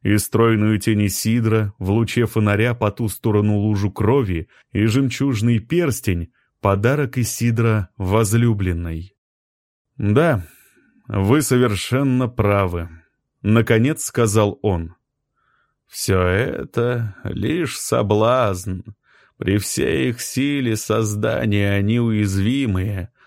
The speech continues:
ломкие, будто осколки смоченного ядом стекла. А ты вправду сделался слугой одного из них,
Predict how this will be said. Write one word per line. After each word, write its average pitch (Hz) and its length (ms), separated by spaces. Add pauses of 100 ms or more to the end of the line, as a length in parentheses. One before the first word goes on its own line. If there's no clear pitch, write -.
(160)
ломкие, 110 1080 (260)
будто 151 540
осколки 127 760
смоченного 110 840
ядом 104 520
стекла. 95 840 (500)
А - 240
ты 147 560
вправду 143 760
сделался 143 720
слугой 117 580
одного 113 520
из 95 260
них, - 580